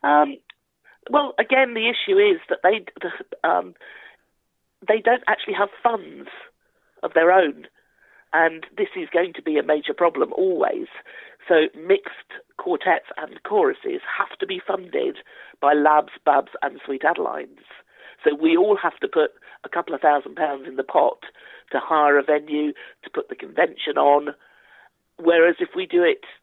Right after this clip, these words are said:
at the moment, it doesn't cost us anything. So I, I would like to see a day of mixed competition, yes. A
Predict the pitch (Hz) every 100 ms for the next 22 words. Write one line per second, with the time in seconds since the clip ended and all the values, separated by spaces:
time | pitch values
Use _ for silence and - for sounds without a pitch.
0 | _ 156 160 175 185 147 139 - 160 175
1 | 175 - 185 - - - 131 123 - 127
2 | 135 - 165 156 143 - - - - -
3 | 170 - 202 220 226 208 254 - - -
4 | 247 175 - 170 - _ 151 - 170 160
5 | 139 160 147 - - - 135 - 131 -
6 | - 110 139 - - - _ _ _